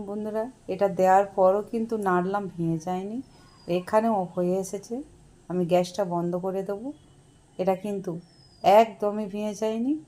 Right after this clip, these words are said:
ওপর থেকে দিয়ে দেবো সামান্য একটু কিশমিশ, আর দিয়ে দেবো সামান্য একটু ঘি। ঘিটা বসে গিয়েছে, তাই পড়ছে না।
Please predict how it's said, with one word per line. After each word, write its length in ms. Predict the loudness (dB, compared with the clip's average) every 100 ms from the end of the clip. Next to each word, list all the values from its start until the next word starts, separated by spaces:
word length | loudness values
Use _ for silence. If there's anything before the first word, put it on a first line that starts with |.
| -18 -20 -20 _ -4
ওপর 260 | 0 2 2
থেকে 260 | 2 0 0
দিয়ে 160 | 2 4
দেবো 140 | 2 0 -2
সামান্য 340 | -4 -4 -2 -4 -6
একটু 220 | -10 -12 -12 -12 -20 -20 -20 -20 _ -20 -8
কিশমিশ, 520 | -8 -6 -2 -2 -2 -8 -20 _ 4
আর 180 | 4 4 0
দিয়ে 160 | -4
দেবো 320 | -2 -4 -6 -8 -16 -20 -20 -4
সামান্য 340 | -2 0 -2 -4
একটু 160 | -8 -14 -10
ঘি। 120 | -10 -12 -10
ঘিটা 280 | -4 0 2
বসে 340 | 2 0 -2 -6 -6
গিয়েছে, 320 | -4 -4 -6 -6
তাই 140 | -6 -6 -4
পড়ছে 340 | -8 -8 -10
না। 80 | -6